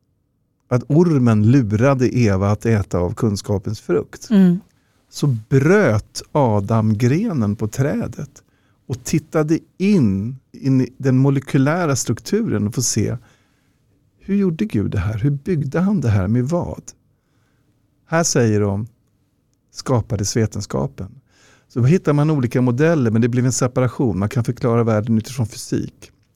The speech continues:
Speaker 1: utifrån biologi, utifrån kemi,
Speaker 2: Mm.
Speaker 1: utifrån olika modeller man byggde. Och ju fler modeller man byggde, ju längre och längre ifrån skaparen kom man.
Speaker 2: Mm.
Speaker 1: Och ju längre och längre ifrån kärleken, meningen,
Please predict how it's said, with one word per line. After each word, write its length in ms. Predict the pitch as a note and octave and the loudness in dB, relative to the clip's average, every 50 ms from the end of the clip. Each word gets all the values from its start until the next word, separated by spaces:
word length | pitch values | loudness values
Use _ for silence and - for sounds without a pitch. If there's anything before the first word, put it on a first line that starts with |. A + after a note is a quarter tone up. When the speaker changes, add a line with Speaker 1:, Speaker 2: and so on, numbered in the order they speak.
| _ | _
Speaker 1:
utifrån 380 | _ B2 - D3 A2+ - B2 A2+ | _ -4 -4 -4 -2 0 -2 0
biologi, 720 | A2+ B2 A#2 A#2+ A2+ A#2+ A#2 A#2 - B2+ - - - C3 _ _ _ _ _ _ _ | 2 2 2 2 2 0 -2 0 0 -2 -2 -2 -6 -12 _ _ _ _ _ _ _
utifrån 360 | A#2+ A#2 - A#2+ - - A#2 | -14 -8 -8 -6 -2 -2 -2
kemi, 560 | - - - B2 A#2 B2 C3+ C3+ - - - - _ _ _ | 0 0 0 2 2 2 2 0 0 -4 -6 -12 _ _ _
Speaker 2:
Mm. 220 | G#3+ F3+ E3 D#3 C#3 C3+ | 2 2 4 4 2 0
Speaker 1:
utifrån 260 | - C#3 A#2+ B2 A#2+ | 0 -2 -2 -2 0
olika 380 | - C#3 B2+ A2+ A2 - - A#2 | 0 0 0 0 0 0 0 2
modeller 640 | A#2+ A#2+ B2+ B2 A2 G#2+ - D3 C#3+ D3+ D#3 D3+ D3 | 2 2 2 0 -2 -4 -2 0 0 0 0 0 0
man 160 | C#3+ C3+ B2 | 0 0 0
byggde. 320 | A2+ G#2+ F#2+ F#2 - - - - | 0 -2 -2 -4 -8 -10 -12 -12
Och 240 | - - - _ B2+ | -16 -20 -6 _ 2
ju 100 | C3+ C#3 | 2 2
fler 320 | C3+ - - D3 E3 F3+ F#3+ | 0 0 0 2 2 4 4
modeller 520 | F#3+ F#3 C#3+ B2 D3+ D#3+ E3+ F3+ F3+ F3+ | 2 2 2 2 2 2 4 2 2 0
man 160 | F3 E3+ D#3+ | 0 0 0
byggde, 280 | D3 C3+ A2 G2 G#2+ G#2+ | 0 0 0 0 0 0
ju 160 | G#2 A2+ C3 | 2 2 2
längre 580 | B2+ C3 C#3+ D3+ F3 F#3 F#3+ F#3+ F#3+ F#3 F3 D#3 | 4 4 4 4 2 2 2 2 2 2 2 2
och 120 | - E3 | 2 2
längre 400 | D#3 C#3+ D3 D3 C#3+ D3 D3 D3 | 2 4 2 2 2 0 0 0
ifrån 200 | C#3+ - C#3 B2+ | 0 0 -2 -2
skaparen 600 | B2 - - C#3+ A#2+ A2+ - - A#2 A2+ A2+ A2 | -2 -2 0 0 0 -2 -2 -2 0 0 0 0
kom 280 | - - C3+ D3 D#3+ C3+ | 0 0 -2 0 0 -2
man. 280 | F#2+ D#2+ B2 - D3 - | -2 -2 -6 -10 -4 0
Speaker 2:
Mm. 180 | G#3 F3+ E3 D3 A#2+ B2+ - _ _ _ _ _ _ _ _ _ _ _ _ _ _ | 4 4 4 4 2 -4 -10 _ _ _ _ _ _ _ _ _ _ _ _ _ _
Speaker 1:
Och 80 | D3 | 0
ju 120 | C#3 C#3 D3 | 2 4 4
längre 560 | D3 C#3+ D3 E3 F3 F#3 F#3+ F#3+ F#3 F3 F3+ | 4 4 4 4 2 2 2 0 2 2 2
och 160 | - E3 E3 D#3+ | 2 4 4 4
längre 360 | C#3+ C3+ B2+ B2 A#2+ A#2+ B2 | 4 4 4 2 2 0 0
ifrån 520 | A2+ C3 - - - B2 A2+ A2+ A2 A2+ | 0 -2 -4 0 0 0 2 2 0 0
kärleken, 840 | A2 - D#3+ C#3 B2 G#2+ G#2+ A#2 A#2+ A#2+ - B2 A2 G2+ G2+ G2+ A2 - _ | 0 0 0 2 2 2 2 0 -2 -2 -2 -2 0 0 -2 -4 -6 -8 _
meningen, 600 | C#3 D3 C#3+ A#2+ A2 A2+ B2 B2+ A#2+ A2 A2 | -2 0 2 2 2 2 2 2 0 0 -2